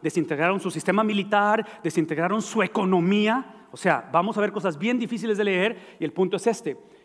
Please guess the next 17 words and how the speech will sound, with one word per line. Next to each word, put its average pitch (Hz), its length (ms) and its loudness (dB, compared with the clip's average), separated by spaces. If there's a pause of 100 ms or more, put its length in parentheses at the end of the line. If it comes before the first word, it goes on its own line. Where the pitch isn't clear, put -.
En 170 240 0
Amós 185 520 2
capítulo 226 580 0
uno 214 300 0
y 226 80 -6
dos 175 460 -6
leímos 170 640 0
ya, 185 200 2
hablamos 147 680 -2 (220)
de 160 120 -2
la 156 140 2
profecía 170 480 -6
en 151 100 -2
contra 170 320 -2
de 143 80 -2
las 139 120 -2
naciones 143 760 -6